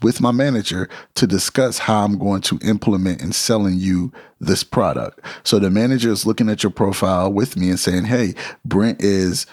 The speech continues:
uh, approved for a signature Visa card. Tell me how you're gonna position it to him."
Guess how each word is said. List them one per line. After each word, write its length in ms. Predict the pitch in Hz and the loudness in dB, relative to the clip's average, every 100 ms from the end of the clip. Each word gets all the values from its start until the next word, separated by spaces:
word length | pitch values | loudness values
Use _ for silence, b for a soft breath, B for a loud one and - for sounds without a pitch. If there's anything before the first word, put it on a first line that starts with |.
| B B - | B B -2
uh, 400 | 92 90 87 - - _ | 0 2 0 -2 -8 _
approved 460 | - 92 - 131 135 | -2 0 2 2 2
for 360 | - 98 95 92 | 0 0 2 0
a 300 | 92 90 92 | -2 -2 -2
signature 520 | - 123 110 95 87 | -2 0 0 0 -2
Visa 320 | 107 120 - | 0 0 -2
card. 340 | - 95 87 - B - | 0 0 0 -4 B -2
Tell 140 | 135 | 0
me 100 | 117 | 2
how 120 | 113 | 2
you're 180 | 110 104 | 2 2
gonna 140 | 104 90 | 0 0
position 480 | 92 98 101 - | -2 0 -2 -2
it 160 | 87 - | -4 -2
to 120 | - | -2
him." 280 | 80 - - | 0 -2 -8